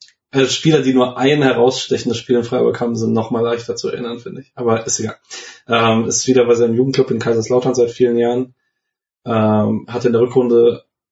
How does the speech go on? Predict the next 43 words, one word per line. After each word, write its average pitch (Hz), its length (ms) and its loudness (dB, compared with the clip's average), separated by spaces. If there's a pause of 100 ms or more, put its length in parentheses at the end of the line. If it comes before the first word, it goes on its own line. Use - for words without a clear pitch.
(140)
der 117 160 2
Drittligasaison 120 1040 0
achtzehn - 260 -10
Spiele 135 280 2
gemacht 120 340 -2
mit - 80 -12
vier 123 180 0
Toren 120 260 2
und 113 80 -2
zwei 117 180 -2
Assists, - 400 -2
war 117 80 2
der 113 100 0
meisten 117 380 -4
Schienenspieler, 139 840 0 (100)
äh, 120 100 -6
auf 113 140 -8
der 120 120 -2
linken 120 260 -2
Seite, 120 420 2
war 110 140 -4
auch - 140 -12
Kapitän. 123 680 0 (880)
Ähm, 110 680 0
als 120 260 -2
Dirk 123 180 2
Schuster - 320 -2
dann 113 140 0
übernommen 113 320 2
hat 117 100 -4
vor 120 120 2
der 117 80 2
Relegation, 120 480 0
hat 120 120 -4
man 120 80 0
das 113 140 -4
Kapitänsamt 120 640 -2
neu 120 160 2
verteilt. 117 440 -2
Seitdem 117 420 -4
ist, - 420 -8
äh, 95 540 -4
s-, - 1400 -14